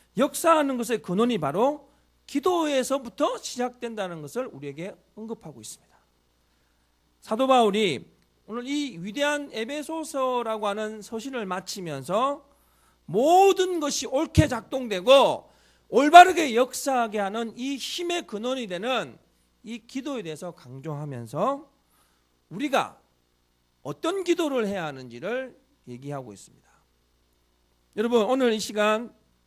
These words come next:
세상의 모든 어려움을 극복하고 하나님의 뜻을 이루는 방법인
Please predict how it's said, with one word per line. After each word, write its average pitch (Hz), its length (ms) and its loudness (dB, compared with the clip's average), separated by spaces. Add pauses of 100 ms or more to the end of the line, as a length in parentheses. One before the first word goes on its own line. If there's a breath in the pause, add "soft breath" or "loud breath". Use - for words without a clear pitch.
(840 soft breath)
세상의 233 320 0
모든 277 380 6
어려움을 285 400 4
극복하고 175 760 -8 (480)
하나님의 302 640 0
뜻을 240 320 -6
이루는 185 400 -6
방법인 165 800 -8